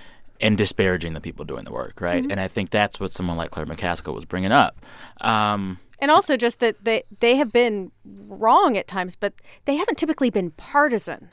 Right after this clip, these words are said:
Speaker 1: Yeah. Should we expect any of Trump's rhetoric on Assange and on Russia to change once he gets his Russia briefing tomorrow? Because there's already been reports and intelligence and statements from the intelligence community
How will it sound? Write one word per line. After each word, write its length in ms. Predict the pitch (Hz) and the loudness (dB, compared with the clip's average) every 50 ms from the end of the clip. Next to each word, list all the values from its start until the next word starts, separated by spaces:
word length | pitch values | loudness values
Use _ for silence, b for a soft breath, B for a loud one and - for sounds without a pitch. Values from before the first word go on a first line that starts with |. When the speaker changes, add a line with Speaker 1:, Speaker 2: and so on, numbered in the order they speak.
| - _ | -20 _
Speaker 1:
Yeah. 200 | - 113 104 95 - B B B B B B B B | -8 -8 -8 -8 -8 B B B B B B B B
Should 360 | B - - - 180 160 165 | B -8 -6 -4 -4 -4 -4
we 200 | 180 247 285 320 | -4 -4 -4 -4
expect 800 | 262 - - - - - - 151 143 139 - - - - - - _ _ - _ _ - - | -4 -2 -2 -2 0 2 2 4 4 2 0 -6 -12 -12 -12 -14 _ _ -20 _ _ -8 -4
any 300 | 131 139 147 147 143 - | -2 0 2 2 0 0
of 200 | 110 113 104 - | 0 -4 -6 -6
Trump's 440 | - - - 110 104 101 98 - - - | -8 -6 -4 -4 -4 -4 -6 -8 -10 -8
rhetoric 500 | 107 98 104 104 101 98 98 98 - - - | -4 -2 -2 0 0 -2 -4 -6 -8 -12 -14
on 220 | 95 90 90 - | -12 -12 -12 -12
Assange 840 | - 90 - - - - 131 135 135 135 131 131 123 123 127 127 - - - | -10 -8 -4 -2 0 2 2 4 4 4 4 2 2 0 -2 -4 -6 -8 -10
and 180 | 95 95 95 - | -10 -10 -10 -10
on 280 | - 92 92 90 92 | -10 -10 -10 -8 -6
Russia 560 | 95 113 120 120 - - 123 110 107 104 104 - b b b b b b b | -2 -2 -2 0 0 0 0 0 0 -2 -4 -8 b b b b b b b
to 100 | - 120 | -10 -6
change 580 | 95 - - 127 120 120 120 123 127 135 135 110 | -4 -2 -2 0 0 0 0 -2 -2 -4 -4 -4
once 280 | 107 113 110 107 - | -4 -4 -4 -4 -4
he 180 | - - 139 135 | -4 -4 -4 -4
gets 320 | 113 - 123 120 - - | -2 -2 -2 -2 -2 -2
his 220 | - 117 110 95 90 | -4 -4 -4 -4 -4
Russia 260 | 101 110 107 - 117 | -4 -4 -4 -4 -6
briefing 420 | 95 - 95 113 110 - 110 104 | -8 -8 -8 -8 -8 -8 -8 -8
tomorrow? 540 | 95 - 98 98 95 101 110 110 139 170 202 B B B B | -8 -8 -6 -6 -4 -4 -4 -4 -6 -8 -10 B B B B
Because 580 | B 190 - 226 208 196 190 180 - - - - | B -4 0 2 2 2 2 0 -4 -8 -8 -10
there's 360 | - 127 - 185 202 220 190 - | -12 -6 -2 0 2 2 2 2
already 420 | 151 175 190 196 208 196 190 185 | 2 4 4 4 2 0 -2 -4
been 720 | 151 127 117 - 147 147 143 135 131 131 131 127 - - - - | -8 -8 -6 -2 0 2 2 2 0 -2 -4 -6 -6 -10 -10 -6
reports 640 | - 123 - - - - 143 139 131 - - - - | -6 -6 -6 -6 -2 0 2 2 2 2 -2 -4 -2
and 140 | 127 113 113 | -2 -2 -2
intelligence 720 | 113 110 98 - - 117 117 127 120 110 117 120 120 - | -2 -4 -4 -4 -2 0 0 0 0 0 -2 -2 -2 -2
and 140 | - 104 101 | -2 -4 -4
statements 520 | - - - 110 113 - 101 110 85 78 - | -2 0 2 2 2 2 0 -4 -6 -6 -6
from 160 | - 107 101 | -6 -6 -4
the 60 | 101 | -4
intelligence 280 | 95 92 107 104 95 - | -4 -2 -4 -4 -2 -2
community 420 | 113 107 104 101 98 101 95 90 | -2 0 0 0 0 -2 -4 -4